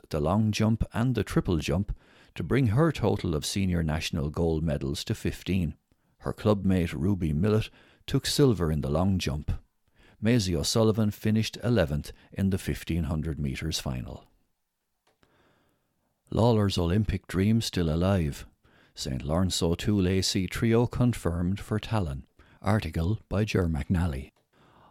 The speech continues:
Although Marcus Lawler lost his national two hundred metres title over the weekend in Santry,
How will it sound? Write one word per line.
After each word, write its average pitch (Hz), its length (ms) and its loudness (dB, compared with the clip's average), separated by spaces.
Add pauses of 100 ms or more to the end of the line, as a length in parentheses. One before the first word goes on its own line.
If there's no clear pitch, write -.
Although 127 300 6
Marcus 113 460 2
Lawler 92 420 4
lost 76 360 0
his 78 160 -2
national 80 500 -2
two 90 240 -2
hundred 82 360 0
metres 80 400 -2
title 87 460 -2
over 76 180 0
the 76 100 -4
weekend 85 520 -2
in 69 120 -4
Santry, 87 560 -2